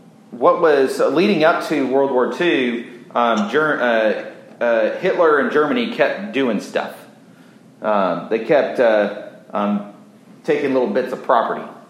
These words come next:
right? They, and they kept, and, and, and Hitler kept going, "Well, this was historically part of Germany, and so, you know, we just, we just want this, and just,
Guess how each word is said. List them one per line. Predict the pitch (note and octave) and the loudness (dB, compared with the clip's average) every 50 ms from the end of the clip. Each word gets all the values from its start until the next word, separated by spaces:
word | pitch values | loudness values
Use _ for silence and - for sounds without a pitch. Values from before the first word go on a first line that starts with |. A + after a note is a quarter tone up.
| - - - - - - - - - - | -20 -20 -20 -20 -20 -20 -20 -20 -18 -4
right? | - G#2 A2+ A2+ A#2 A2+ A2+ - - - - - - - - - - - - - - - | 0 2 2 2 2 0 -4 -10 -14 -18 -20 -20 -20 -20 -20 -20 -20 -20 -20 -20 -20 -12
They, | - - G#2 G2+ | -6 -4 -4 -2
and | D#2 F#2 G#2 G#2 | -2 -2 -2 -2
they | G#2+ | -4
kept, | G#2+ - B2+ A2+ A2 - | 0 0 0 0 2 0
and, | A#2 A2 A2+ | -4 -4 -2
and, | A2 A#2+ A#2+ A#2+ A2+ - | -2 -2 -2 -4 -4 -4
and | A#2+ B2 B2 A#2+ G#2 A2 - - | -2 -2 -2 -4 -6 -8 -12 -4
Hitler | - E3 C#3+ D3 C#3 B2+ | -2 -2 0 0 -2 0
kept | - D3+ A#2+ A#2 | 0 -2 0 2
going, | B2 A#2+ A#2 A2+ A2 G#2 - - - - - - - - | 2 2 2 2 0 -2 -6 -12 -16 -20 -20 -20 -10 2
"Well, | - D3+ E3 E3 E3 D#3+ D#3+ E3 | 4 6 6 8 6 4 2 0
this | - - - | -2 0 0
was | E3 C#3+ - - | 0 -2 -2 -2
historically | - D#3 C#3 - - - D3 C#3+ C#3+ C#3 C#3 - C#3+ C3 B2+ | -4 -4 -4 -4 -2 -2 2 2 2 2 2 2 0 0 0
part | - - C#3+ C3 B2+ | 4 4 4 6 6
of | B2+ A#2 G#2 | 2 0 0
Germany, | G2 B2 B2 B2 B2 A#2+ A#2 A#2 A#2+ A#2 A#2 A#2 | -2 0 0 0 0 0 0 0 0 -2 0 0
and | A2+ F#2+ F#2+ F2+ | -2 -4 -4 -8
so, | - - A2 G#2 G#2+ G#2+ G#2 G#2 G#2+ - - - - - | -4 0 2 2 4 2 2 0 -4 -10 -14 -18 -18 -4
you | - A#2+ B2 | -2 0 2
know, | A#2+ A#2 A2+ A#2 | 4 4 4 4
we | C3+ D3+ | 2 0
just, | C#3+ D#3 D3 D#3 C#3+ | 0 0 -2 -2 -4
we | C#3 C#3+ | -4 -4
just | C#3+ D3 D#3+ D#3+ | -4 -4 -4 0
want | E3 F3 F3 D#3 C3+ A#2+ | 2 2 2 2 2 0
this, | C3 C3+ C#3 C#3 C3+ - | 2 2 2 0 0 -2
and | C#3 B2 A2+ G#2 | -2 -2 -2 0
just, | G#2+ B2 B2 B2 B2 - | 0 -2 -2 -2 -8 -12